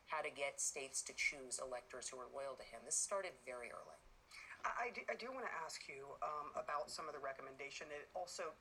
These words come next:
Speaker 2: sort of talks about others surrounding Donald Trump, s-, people that did not come in when they were subpoenaed. Do you think there's any teeth, uh, that this will provide teeth to another agency, obviously the D O J, um, going forward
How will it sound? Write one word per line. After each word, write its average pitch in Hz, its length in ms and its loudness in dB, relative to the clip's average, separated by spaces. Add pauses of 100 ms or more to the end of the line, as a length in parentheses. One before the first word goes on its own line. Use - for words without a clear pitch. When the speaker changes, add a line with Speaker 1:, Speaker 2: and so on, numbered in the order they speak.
Speaker 2:
sort 196 160 -8
of - 100 -8
talks 208 320 4
about 151 240 4 (380)
others 220 320 4
surrounding 160 560 -2
Donald 202 320 0
Trump, 214 340 0
s-, - 300 -6
people 175 240 -6
that 160 160 -8
did - 80 -18
not 151 240 0
come 160 240 -2
in 151 240 -2
when 147 160 -2
they 139 80 -2
were 139 80 -4
subpoenaed. 175 640 0 (400)
Do 226 100 -4
you 220 80 -6
think 302 220 -2
there's 339 160 0
any 269 260 -8
teeth, - 560 -4 (160)
uh, 160 240 2
that 180 80 -6
this 196 240 2
will 180 160 0
provide 160 540 4 (180)
teeth - 540 -6 (260)
to 170 160 2
another 156 320 2
agency, 143 640 -4 (320)
obviously 135 320 0
the 135 140 -8
D 135 100 0
O 131 80 2
J, 151 160 2 (640)
um, 151 240 2
going 170 300 2
forward 160 420 0